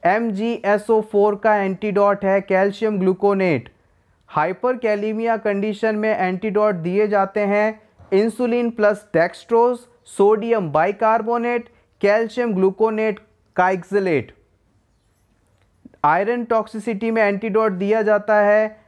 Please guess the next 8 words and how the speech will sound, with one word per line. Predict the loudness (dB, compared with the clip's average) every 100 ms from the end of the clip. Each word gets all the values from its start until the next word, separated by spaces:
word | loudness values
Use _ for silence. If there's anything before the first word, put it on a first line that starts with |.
| _
desferoxamine। | -2 0 0 -2 0 0 0 -2 0 2 0 -2 -8 -14 _ _ _ -2
लेड | 2 4 2 0
पॉइजनिंग | 2 2 0 -2 0 2
में |
एंटीडोट | 2 2 0 0 2 2 2
दिया | 0 2 2
जाता | 2 2 2 4
है | 4 2